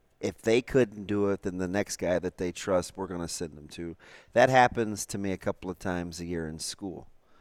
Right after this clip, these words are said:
"Hey, this and this has happened with this particular student. He wants to leave. Can we send him to you? I know you'll look out," right? So I can respect that. But do you know the big one that he missed that just got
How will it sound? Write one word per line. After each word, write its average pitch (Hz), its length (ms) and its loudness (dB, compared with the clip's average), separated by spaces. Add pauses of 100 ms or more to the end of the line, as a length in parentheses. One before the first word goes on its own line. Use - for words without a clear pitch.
(320)
"Hey, 92 260 0
this 92 240 -4
and 92 160 -6
this 98 160 -2
has 92 120 -6
happened 92 340 2
with 85 80 -10
this 95 160 -4
particular 95 520 -6
student. 95 480 -6 (280)
He 98 160 -8
wants 92 340 -6
to 104 100 -4
leave. 95 300 -2
Can 98 140 -8
we 92 100 -6
send 101 280 -4
him 98 160 -6
to 95 60 -6
you? 95 260 -2
I 90 60 0
know 90 160 -4
you'll 90 200 -2
look 85 220 -6
out," 73 200 -8 (640)
right? 87 280 -2 (960)
So - 160 2
I 110 140 8
can 101 180 -4
respect 92 440 -4
that. - 180 -12 (400)
But 120 140 -6
do - 80 -4
you 143 60 0
know 269 140 0
the 247 120 0
big 113 260 0
one 139 200 -2
that 120 100 0
he 98 120 -2
missed 101 420 0
that 85 200 -2
just - 360 0
got 101 260 0